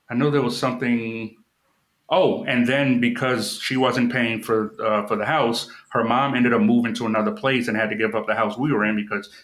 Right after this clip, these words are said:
she wasn't gonna pay for both places, and I didn't have the money to pay for this place. So, in literally a six-month period, I lost my school, my job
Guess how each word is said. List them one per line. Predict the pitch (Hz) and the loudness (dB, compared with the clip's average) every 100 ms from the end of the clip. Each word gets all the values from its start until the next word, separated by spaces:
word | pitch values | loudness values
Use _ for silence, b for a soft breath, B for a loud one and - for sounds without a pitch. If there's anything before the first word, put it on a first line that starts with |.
| - | -14
she | - | -4
wasn't | 117 117 113 | 0 2 2
gonna | 107 | -2
pay | 117 | -2
for | 110 | -6
both | 104 104 - | -6 -12 -10
places, | - 131 117 104 104 | -2 -2 0 -4 -4
and | 104 | -2
I | 104 | -2
didn't | 107 | 0
have | 104 104 | -2 -2
the | |
money | 104 107 | -4 -6
to | 104 | -6
pay | - 104 | -6 -6
for | 101 | -6
this | - | -16
place. | - 95 - B B B B B _ _ | -14 -14 -16 B B B B B _ _
So, | - 123 113 113 - _ _ _ _ | -4 0 0 0 -8 _ _ _ _
in | 127 113 | -4 -2
literally | 113 147 156 143 | 2 4 4 4
a | 127 | 2
six-month | 117 - - - - - - - 156 - 147 139 - | 0 -2 -6 -6 -4 -4 -2 -2 -2 0 0 0 -2
period, | 135 135 165 190 190 B B B - | 0 2 4 2 -2 B B B -4
I | 120 | 0
lost | 123 120 | 0 0
my | 117 110 | 0 -2
school, | 107 135 135 165 180 185 - - | -2 0 2 2 2 -4 -10 -4
my | 113 | -2
job | 107 117 117 127 156 - | 0 0 2 2 0 -4